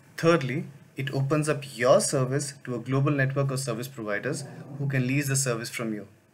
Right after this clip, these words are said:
Think of it like adding a sales team of hundreds of sales professionals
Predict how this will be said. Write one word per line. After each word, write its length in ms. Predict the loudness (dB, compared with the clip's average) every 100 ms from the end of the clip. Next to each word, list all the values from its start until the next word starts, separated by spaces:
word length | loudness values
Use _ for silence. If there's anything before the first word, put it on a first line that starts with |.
| _ _ _ _ _ _ _
Think 240 | -2 0
of 160 | 0 0
it 200 | -2 -2 -10 -20 _ _
like 240 | 0 0 0
adding 400 | 2 2 0 -4 -6
a 80 | -8
sales 340 | -4 -4 -4
team 180 | -4 -4
of 120 | -6 -10 0
hundreds 440 | 2 2 2 0
of 80 | -4
sales 260 | -2 -4
professionals 540 | -6 -8 -6 -4 -6